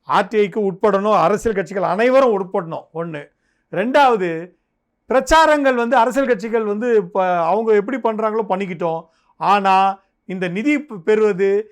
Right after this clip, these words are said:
இவர்களுக்கு வ-, வருமான வரி விலக்கு கொடுப்பதை எல்லாம் நிறுத்தணும். நிறுத்திட்டு இவர்களும் வருமான வரம்புக்குள்ள வரணும். அதே மாதிரி பிரச்சாரங்கள் தேர்தல் ஆணையமே நடத்தணும்.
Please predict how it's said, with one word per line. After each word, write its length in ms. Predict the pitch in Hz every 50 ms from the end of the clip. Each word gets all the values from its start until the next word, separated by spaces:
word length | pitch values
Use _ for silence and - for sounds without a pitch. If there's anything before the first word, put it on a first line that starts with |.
| _ _ _
இவர்களுக்கு 480 | 208 202 208 208 196 196 185 175 190
வ-, 280 | 180 180 208 220 214 202
வருமான 420 | 180 190 208 240 262 277 269 262
வரி 200 | 247 226 214 214
விலக்கு 340 | 190 185 196 233 233 262 247
கொடுப்பதை 380 | 196 214 208 180 196 202 185 185
எல்லாம் 340 | 185 185 214 220 196 180 180
நிறுத்தணும். 520 | 208 226 247 202 - 220 180 135 117 - _ _ _ _ _ _ _ _ _ _ _
நிறுத்திட்டு 380 | - 208 240 247 208 254 196 233
இவர்களும் 540 | 233 220 208 208 233 240 226 240 277 277 254
வருமான 360 | 226 226 233 240 247 240 233 226 220 208 196 190 185 180 175
வரம்புக்குள்ள 460 | 190 208 220 214 214 185 - 202 202 190
வரணும். 420 | 160 151 160 202 220 208 160 - - _ _ _ _ _ _ _ _
அதே 240 | _ 151 170 202 226
மாதிரி 420 | 226 214 202 190 180 185 185 185 185
பிரச்சாரங்கள் 880 | 185 - 190 202 190 - 247 247 233 226 196 175 175 175 170 180 208 _ _ _ _ _
தேர்தல் 480 | _ 233 247 294 311 302 320 302 285 269
ஆணையமே 500 | 247 240 247 240 240 240 233 233 240 254 254
நடத்தணும். 420 | 240 214 208 170 - 165 120 -